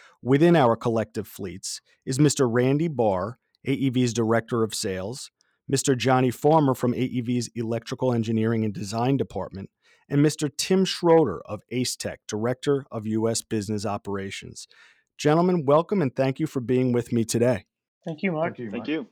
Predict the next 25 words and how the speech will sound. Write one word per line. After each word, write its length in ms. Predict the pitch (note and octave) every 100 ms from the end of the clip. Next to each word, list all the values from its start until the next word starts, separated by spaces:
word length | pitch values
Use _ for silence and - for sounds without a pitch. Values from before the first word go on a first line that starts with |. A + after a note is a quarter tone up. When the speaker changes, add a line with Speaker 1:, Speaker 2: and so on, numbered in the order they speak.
| - - _ _ F#3+
Speaker 1:
Randy, 240 | A3 A3
let's 200 | B3+ -
start 280 | - G#3+ C#3+
with 160 | C#3+
you. 280 | A#2+ A#2 A#2 -
As 180 | D3+ D#3+
Director 420 | E3 F3+ A3+ A#3
of 80 | G3
Sales 400 | - D3+ C#3 C3+
for 140 | - B2
A 80 |
E 220 | C3 A#2+ A#2+
V, 340 | A2 A#2 A#2+ -
tell 220 | - A#3+
the 100 | C#4
listeners 520 | A3 D#3+ D3 D3+ C#3
a 60 | B2+
little 400 | A#2 C#3+ G3+ A3
bit 260 | D3+ D#3 -
about 520 | A#2 G#2 A#2+ B2 A#2+
the 120 | A2 -
A 60 |
E 200 | A2+ F#2+
V 240 | G#2+ G#2+ G#2+
line 500 | A2 A2+ A#2 B2+